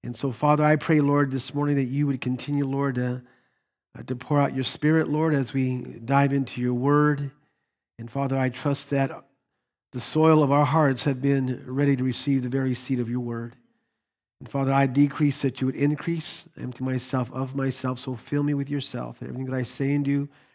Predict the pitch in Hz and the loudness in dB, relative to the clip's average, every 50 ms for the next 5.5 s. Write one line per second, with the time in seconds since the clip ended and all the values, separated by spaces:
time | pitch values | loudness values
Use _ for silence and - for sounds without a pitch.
0 | _ _ 123 120 107 - 143 143 139 - 135 127 135 135 151 147 135 151 151 151 | _ _ -4 -4 -2 2 4 4 4 2 0 -2 -2 -2 -2 0 2 2 2 4
1 | 147 143 143 143 139 139 135 139 135 123 120 120 123 120 113 113 117 135 139 139 | 4 4 4 4 4 4 2 2 0 0 -2 -2 -2 -2 -4 -2 -2 0 0 0
2 | 135 135 139 - _ _ _ _ _ _ _ _ _ _ - 120 123 123 127 131 | 0 -2 -6 -10 _ _ _ _ _ _ _ _ _ _ -6 -2 0 0 0 0
3 | 127 117 113 113 107 107 110 110 110 - _ _ _ _ _ _ _ _ _ - | -2 -4 -4 -6 -6 -8 -10 -12 -14 -16 _ _ _ _ _ _ _ _ _ -18
4 | 127 - - 123 120 117 - 127 120 120 110 120 135 135 123 147 143 - - 156 | -14 -8 -4 -4 -4 -4 -4 -2 -2 -2 0 0 0 0 0 -4 -6 -6 -2 0
5 | 165 165 165 170 175 170 160 156 151 | 2 4 4 2 2 0 -4 -6 -8